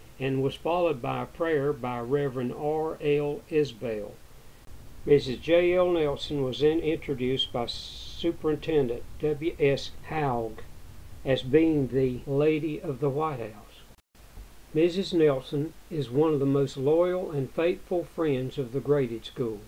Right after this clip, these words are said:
Several years ago, she presented a standard reference work containing twenty-nine volumes to the school. Since that time, the World War has been fought and won, and numerous other things of interest and importance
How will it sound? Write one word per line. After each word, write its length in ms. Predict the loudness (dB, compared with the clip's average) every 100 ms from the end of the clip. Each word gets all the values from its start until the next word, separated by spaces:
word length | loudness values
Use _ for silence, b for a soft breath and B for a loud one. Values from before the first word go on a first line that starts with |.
| -16
Several 460 | -4 2 2 2 -4
years 340 | -2 0 -2
ago, 400 | -4 -4 -4 -6
she 240 | -8 -8 -6
presented 680 | -4 0 2 2 0 -2
a 100 | -8
standard 540 | -8 -6 -4 -4 -4 -4
reference 560 | -2 0 -2 -6 -8 -6
work 320 | -2 0 -2 -10 B B B B B B -6
containing 600 | -4 -2 0 2 0 -4
twenty-nine 680 | -4 0 2 2 2 0 0
volumes 580 | 0 0 0 -2 -6 -8
to 100 | -6
the 140 | -6 -6
school. 480 | -4 0 2 0 -4 -14 -20 -20 -20 -20 -20 -20 -18 -14 -12 -4
Since 260 | -2 2 2
that 160 | 0
time, 380 | 0 0 0 -2
the 80 | 0
World 380 | 4 4 4 2
War 260 | 2 0
has 160 | -2 -2
been 180 | -2 -2
fought 320 | -2 -2 0
and 160 | 0
won, 320 | 2 0 0 -2
and 160 | 0
numerous 540 | 2 2 2 -2 -4 -6
other 320 | -4 -2 -2
things 320 | 0 0 0
of 140 | -6
interest 540 | -4 -4 -4 -4 -4 -6 -6
and 140 | -4
importance 720 | -4 -4 0 2 2 0 -8